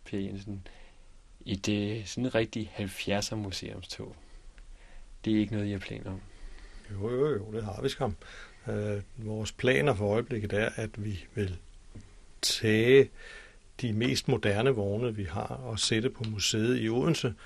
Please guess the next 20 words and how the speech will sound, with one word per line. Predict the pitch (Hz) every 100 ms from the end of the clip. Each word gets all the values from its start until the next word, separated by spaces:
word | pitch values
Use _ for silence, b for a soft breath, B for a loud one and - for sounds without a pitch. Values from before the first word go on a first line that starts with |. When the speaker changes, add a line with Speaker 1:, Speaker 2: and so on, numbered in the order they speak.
| B
Speaker 2:
så | - 110
vi | 101
til | 98 104
hver | 117
en | 127
tid | - 135 - -
kan | - 104 - - -
stable | - - 117 104 95 107 95
en, | - 101 92 85 - - - B B B B -
ja, | 107 110 131
et | 117
såkaldt | - 131 117 - 123 113
halvfjerdser-tog, | - 104 90 101 92 120 104 - 101
det | 104
må | 104
du | 95
godt | - 92 -
kalde | 110 104
det | 104
samme. | 101 95 87 110